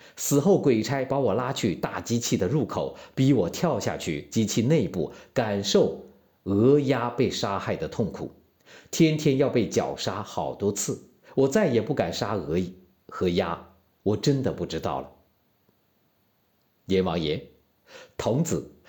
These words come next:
请你回杨氏尽快书写出来，让杨氏众生警醒。我阎王也不想太多罪灵、无名犯阴律下地狱，违背良心之事是做不得。请杨氏众生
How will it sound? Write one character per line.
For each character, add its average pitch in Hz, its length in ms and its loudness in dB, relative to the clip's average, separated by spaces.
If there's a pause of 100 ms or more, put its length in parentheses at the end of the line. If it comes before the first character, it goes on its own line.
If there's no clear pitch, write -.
(100)
请 190 220 6
你 147 120 6
回 135 200 2
杨 127 260 0
氏 175 320 2
尽 220 220 4
快 98 180 -2
书 151 240 0
写 - 160 0
出 - 160 -4
来， 65 320 -6
让 95 300 0
杨 90 200 0
氏 143 200 2
众 180 240 2
生 117 220 -2
警 113 240 -2
醒。 73 260 -4 (580)
我 131 140 6
阎 151 240 6
王 127 200 2
也 107 80 2
不 131 160 0
想 110 220 0
太 143 260 -4
多 123 220 4
罪 117 200 2
灵、 82 320 -4 (100)
无 117 240 4
名 110 260 2
犯 90 320 -6
阴 147 220 4
律 135 240 0
下 - 280 -4
地 - 200 -10
狱， 117 280 -2 (600)
违 120 220 6
背 151 160 6
良 104 280 2
心 123 240 4
之 107 160 0
事 90 460 0
是 - 180 -2
做 - 340 2
不 80 120 -6
得。 71 280 -2 (420)
请 131 260 4
杨 120 260 2
氏 165 220 2
众 107 200 2
生 202 340 0